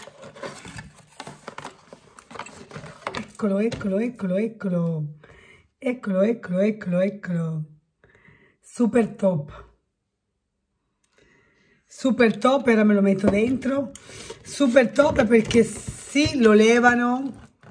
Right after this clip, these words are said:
io almeno ne ho già un altro, perché è un profumo davvero, gente, se non ce l'avete io ve lo super, super, super consiglio.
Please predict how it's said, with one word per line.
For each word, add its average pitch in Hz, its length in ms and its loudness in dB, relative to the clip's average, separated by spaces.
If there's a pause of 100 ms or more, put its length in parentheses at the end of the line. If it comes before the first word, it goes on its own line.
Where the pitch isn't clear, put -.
(360)
io 220 420 6
almeno 202 640 4
ne 196 180 2
ho 190 240 2
già 190 320 2 (240)
un 277 240 2
altro, 202 720 4 (340)
perché 226 360 2
è 247 60 2
un 220 180 2
profumo 233 580 2
davvero, 208 640 4
gente, 202 360 2
se 208 120 -4
non 190 180 2
ce 208 100 -4
l'avete 208 460 0
io 208 240 4
ve 196 80 0
lo 190 220 -2 (280)
super, 233 460 2
super, 220 340 2
super 220 300 2
consiglio. 220 800 2